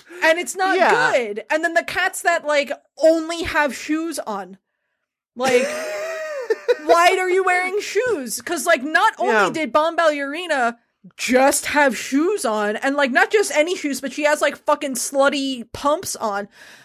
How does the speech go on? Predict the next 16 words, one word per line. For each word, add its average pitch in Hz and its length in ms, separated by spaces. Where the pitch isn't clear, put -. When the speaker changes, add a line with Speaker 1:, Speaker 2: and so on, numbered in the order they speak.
Speaker 1:
Um, 277 380
but 302 300
for 339 240
whatever 359 420
godforsaken 220 720
reason, 208 460
you 277 180
got 311 320
the, 277 460
the 254 140
two, 302 640
these 247 220
two 302 180
French 294 400
dancers, 247 680
um, 214 380